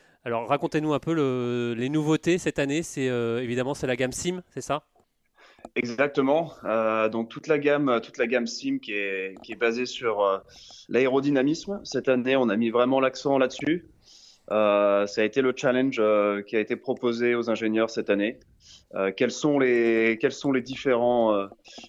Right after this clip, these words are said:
Speaker 2: euh, facteurs qui peuvent influencer la, la, la vitesse de club ? Et, euh, l'aéro-, l'aérodynamisme a, a gagné.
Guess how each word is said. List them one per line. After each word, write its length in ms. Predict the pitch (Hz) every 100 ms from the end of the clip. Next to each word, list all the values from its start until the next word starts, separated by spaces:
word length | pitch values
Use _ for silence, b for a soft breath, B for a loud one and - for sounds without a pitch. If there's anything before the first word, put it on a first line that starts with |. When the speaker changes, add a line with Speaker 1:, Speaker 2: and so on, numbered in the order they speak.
| _
Speaker 2:
euh, 100 | 104
facteurs 500 | - 123 120 139 131
qui 140 | 131 117
peuvent 300 | 117 113 117
influencer 600 | 113 131 120 113 127 123
la, 160 | 101
la, 140 | 101 95
la 180 | 101
vitesse 360 | 98 104 127 113
de 100 | 107
club ? 420 | - - 127 151 - _ _ b _ _
Et, 420 | - 110 123 135 92
euh, 760 | 98 95 95 95 92 92 90
l'aéro-, 600 | 92 107 110 107 120 117
l'aérodynamisme 800 | 110 113 120 120 113 127 135 123
a, 140 | 107 104
a 160 | 107
gagné. 420 | 113 107 113 156